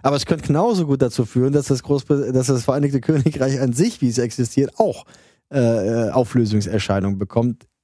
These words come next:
insbesondere durch die, äh, durch die, äh, neuere, das neuere Betreiben der Schotten, äh, einer Unabhängigkeit.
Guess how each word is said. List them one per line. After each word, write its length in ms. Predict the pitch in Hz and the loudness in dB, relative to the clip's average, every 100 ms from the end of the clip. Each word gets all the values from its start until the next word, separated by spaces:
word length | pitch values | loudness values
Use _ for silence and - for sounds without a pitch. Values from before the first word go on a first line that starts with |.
| - | -2
insbesondere 640 | 170 165 156 135 135 135 | 0 2 0 2 2 0
durch 220 | 117 117 | 0 -2
die, 260 | - 113 110 | 0 0 0
äh, 380 | 107 117 110 101 - - - _ - | 0 0 0 -2 -6 -20 -20 _ -2
durch 160 | 113 | -2
die, 340 | 101 117 107 104 | 0 0 2 0
äh, 380 | 98 110 107 101 | 0 0 0 0
neuere, 600 | 113 123 120 113 110 98 - _ _ _ _ _ | 2 2 2 2 0 -2 -10 _ _ _ _ _
das 200 | 127 113 | -2 2
neuere 220 | 127 120 | 2 2
Betreiben 480 | 107 107 107 117 113 | 2 0 2 4 4
der 120 | 110 | 2
Schotten, 480 | - 113 - 107 92 | 0 -4 -2 -2 -2
äh, 40 | 90 104 104 80 - | -2 0 0 -4 -4
einer 220 | 110 101 | -2 0
Unabhängigkeit. 760 | 117 90 95 - - - - | 0 -2 -4 -16 -20 -20 -20